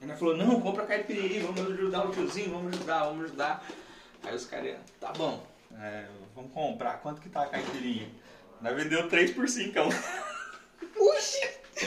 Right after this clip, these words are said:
Speaker 1: Não, calma! Uma, uma hora depois, velho, o tiozinho demorou muito pra voltar.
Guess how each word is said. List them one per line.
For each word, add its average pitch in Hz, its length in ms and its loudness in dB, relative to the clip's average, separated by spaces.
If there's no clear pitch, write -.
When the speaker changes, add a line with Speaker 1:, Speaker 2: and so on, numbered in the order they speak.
Speaker 1:
Não, 240 280 8
calma! 208 640 10
Uma, 240 260 6
uma 415 260 4
hora - 320 12
depois, 147 400 4
velho, 98 160 2
o - 40 -4
tiozinho 160 260 0
demorou 196 320 0
muito 151 240 -2
pra 127 100 -4
voltar. 123 640 -2